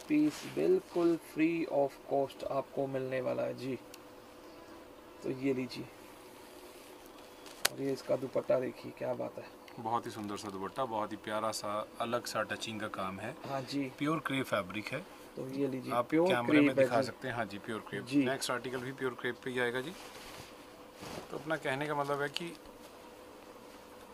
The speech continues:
Speaker 2: अपना कोशिश यही रहती है कि customer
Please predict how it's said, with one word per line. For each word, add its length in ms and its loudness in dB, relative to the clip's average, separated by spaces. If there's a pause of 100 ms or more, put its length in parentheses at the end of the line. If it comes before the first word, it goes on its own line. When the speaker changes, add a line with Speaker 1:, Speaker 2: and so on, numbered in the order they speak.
(360)
Speaker 2:
अपना 400 -2
कोशिश 460 -2
यही 160 -2
रहती 340 -2
है 80 0
कि 240 -6 (200)
customer 520 -2